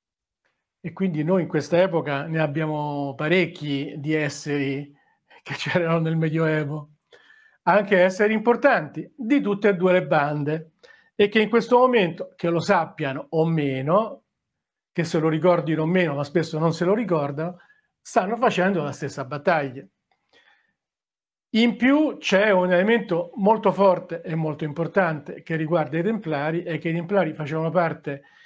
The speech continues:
di un gruppo iniziatico antichissimo,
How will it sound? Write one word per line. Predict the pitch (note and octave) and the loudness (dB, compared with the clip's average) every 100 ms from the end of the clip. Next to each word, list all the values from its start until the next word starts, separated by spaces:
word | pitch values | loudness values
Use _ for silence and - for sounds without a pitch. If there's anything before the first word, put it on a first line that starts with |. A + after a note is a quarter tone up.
| - | -20
di | - D#3 | -6 -2
un | D#3+ | 0
gruppo | F3+ G#3+ - E3 | 0 -2 0 -2
iniziatico | D3 D3 C#3+ F3 D3+ C3 C3+ C3+ B2 D3 D3 | -2 -4 -4 -2 -2 -2 -6 -12 -10 -8 -6
antichissimo, | D3 C#3+ C3 D3 D#3 - - B2 B2 D3 E3 | -6 -8 -8 -6 -6 -6 -10 -10 -10 -8 -10